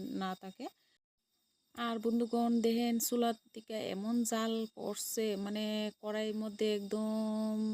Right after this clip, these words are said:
দেখেন হিট হয়ে গেছে গা। এবার কিন্তু মশলাও হয়ে গেছে গা।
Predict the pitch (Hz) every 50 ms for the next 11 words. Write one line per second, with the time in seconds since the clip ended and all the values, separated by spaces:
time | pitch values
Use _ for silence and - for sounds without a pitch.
0 | 214 202 214 214 208 214 214 208 185 196 214 220 - 226 226 220 220 208 214 208
1 | - 202 196 196 - _ _ _ _ _ _ - 202 214 214 226 220 214 226 220
2 | 226 220 220 220 214 - - 226 226 233 233 220 226 226 226 214 220 220 - -
3 | 240 247 247